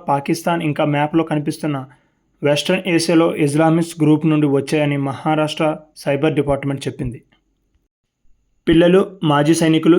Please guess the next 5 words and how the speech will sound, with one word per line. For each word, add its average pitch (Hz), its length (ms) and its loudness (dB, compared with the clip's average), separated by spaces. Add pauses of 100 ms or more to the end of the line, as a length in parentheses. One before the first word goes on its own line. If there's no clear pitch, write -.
సంక్షేమ 165 460 0
సేవలకు 160 440 2
సంబంధించి 151 680 0
డిజిటల్ 147 480 0
ప్లాట్‌ఫామ్‌ను 151 560 0